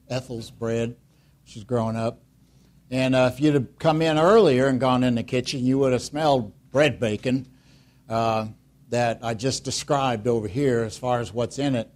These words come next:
And some of you had a chance to eat some of it. And, uh, I hope you're okay later in the day,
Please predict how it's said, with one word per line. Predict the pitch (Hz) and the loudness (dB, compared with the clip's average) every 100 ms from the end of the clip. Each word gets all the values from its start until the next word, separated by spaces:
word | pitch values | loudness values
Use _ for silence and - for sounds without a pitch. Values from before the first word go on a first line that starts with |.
| _ _ _ | _ _ _
And | 117 117 | -8 -6
some | 147 143 | -2 0
of | 135 | 0
you | 131 | 0
had | 127 123 | 0 -4
a | |
chance | - 131 123 - | -4 -6 -6 -10
to | - | -8
eat | 127 - | -8 -8
some | 117 107 | -10 -6
of | 107 113 | -2 -4
it. | 120 _ _ _ _ _ _ _ _ _ _ - | -4 _ _ _ _ _ _ _ _ _ _ -18
And, | 104 107 | -10 -8
uh, | 104 104 104 | -6 -6 -8
I | 104 | -10
hope | 101 123 123 | -6 -6 -4
you're | 117 113 | -4 -4
okay | - 127 | -4 -4
later | 113 107 104 | -4 -4 -6
in | 98 | -10
the | 104 | -16
day, | 101 110 113 | -14 -14 -14